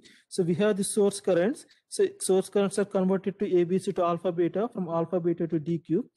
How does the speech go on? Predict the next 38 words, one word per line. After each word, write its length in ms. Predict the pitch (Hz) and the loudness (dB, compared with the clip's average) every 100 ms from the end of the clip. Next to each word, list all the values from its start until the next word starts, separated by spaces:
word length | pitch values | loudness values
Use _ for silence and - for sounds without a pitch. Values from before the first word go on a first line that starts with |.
| - _ - | -20 _ -2
and 140 | 185 | 0
you 140 | 180 185 | 2 0
will 100 | 170 | 0
get 240 | 190 175 | 0 0
this 140 | 185 - | -6 -2
I 160 | 165 | 0
S 200 | 175 175 | 2 0
D 200 | 156 185 185 | -4 -4 -2
and 200 | 277 - _ _ | -4 -6 _ _
I 120 | 185 190 | 0 2
S 160 | 190 - | 2 -2
Q. 280 | - 143 127 _ _ _ _ _ _ _ 160 | -4 -4 -4 _ _ _ _ _ _ _ -10
Okay, 220 | - 285 - _ | -6 -6 -10 _
so 180 | - 190 | -10 -10
here 460 | - 196 202 196 339 - | -4 0 2 2 0 -6
you 120 | 190 | -4
will 80 | 180 | -4
get 300 | 160 175 165 | -2 -2 -2
this 220 | 214 285 - _ | -4 -6 -14 _
I 100 | 170 175 | -4 0
S 160 | 185 170 | 0 -2
D 260 | 147 175 185 | -8 -8 -4
and 200 | 196 302 - _ _ | -2 -2 -6 _ _
I 120 | 180 | 0
S 220 | 180 170 - | 0 0 -4
Q. 300 | - 135 127 _ _ _ _ _ _ _ _ _ _ _ _ _ _ 170 | -4 -4 -4 _ _ _ _ _ _ _ _ _ _ _ _ _ _ -4
Okay, 240 | 233 240 - _ _ _ _ _ | 0 0 -2 _ _ _ _ _
so 140 | 233 | -2
the 100 | 196 | 0
difference 480 | 185 214 233 247 - | 0 0 2 0 2
is 200 | 226 220 | 0 0
whatever 680 | 185 180 202 208 226 262 247 - _ | 0 0 0 2 2 0 -2 -14 _
you 120 | 196 | -6
done 380 | 160 196 220 214 _ _ - | -2 -2 -2 -4 _ _ -12
with 180 | 180 160 | -4 0
that 200 | 202 208 | 0 0
method, 380 | 196 190 165 | -2 2 2
right? 240 | 151 240 | 2 0